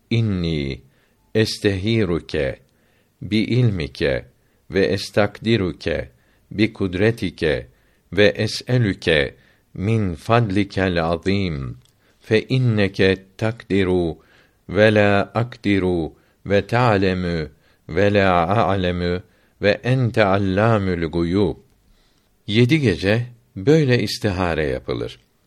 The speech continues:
Sonra kalbe gelen şey yapılır. İstihareden sonra abdestli olarak kıbleye dönüp yatılır. Rüyada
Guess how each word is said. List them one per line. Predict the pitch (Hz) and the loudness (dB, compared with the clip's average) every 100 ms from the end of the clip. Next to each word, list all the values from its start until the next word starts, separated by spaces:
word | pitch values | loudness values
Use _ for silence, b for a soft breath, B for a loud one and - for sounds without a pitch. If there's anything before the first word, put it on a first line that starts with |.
| _ _ _ _ | _ _ _ _
Sonra | - 143 131 82 87 - b b b _ | -2 0 0 -2 -4 -8 b b b _
kalbe | 135 123 123 | 0 2 4
gelen | 117 92 85 90 | 2 2 0 -2
şey | 82 - 78 | -4 -4 -4
yapılır. | 64 62 - 62 - - _ b b b b b b b | -4 -8 -8 -10 -10 -16 _ b b b b b b b
İstihareden | 117 - - 120 123 123 123 131 143 | -8 -2 2 4 6 6 4 4 0
sonra | - 92 69 62 80 - _ _ _ _ - | -2 -6 -4 -4 -6 -8 _ _ _ _ -4
abdestli | 110 104 110 - 143 | -4 -2 -2 0 2
olarak | 120 92 101 117 - b b b _ | 2 2 0 -2 -6 b b b _
kıbleye | - 127 104 113 113 87 | 0 0 2 4 4 2
dönüp | 73 65 62 | -2 -4 -6
yatılır. | 64 64 - 60 60 - b b b b b b | -4 -4 -6 -8 -8 -12 b b b b b b
Rüyada | - 110 110 98 85 85 98 107 | -2 2 2 2 0 2 0 -2